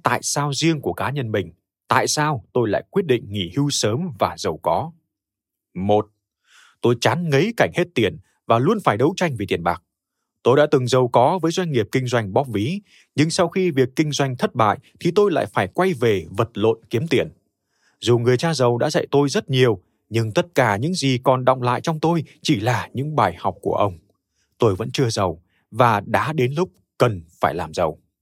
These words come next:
Hai, tôi mệt mỏi với mức trung bình.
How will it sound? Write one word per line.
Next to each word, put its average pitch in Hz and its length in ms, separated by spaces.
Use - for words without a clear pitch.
Hai, 101 340
tôi 120 160
mệt 113 240
mỏi 104 320
với 92 160
mức 135 180
trung 92 140
bình. 85 180